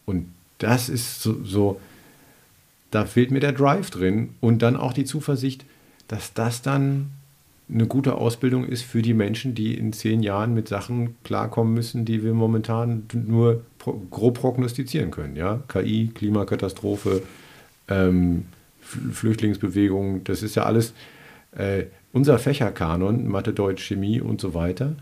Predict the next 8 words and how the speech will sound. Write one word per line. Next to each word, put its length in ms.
äh, 320
muss 460
gerade 480
SchülerInnen 800
auf 200
eine 240
Welt 180
vorbereiten, 800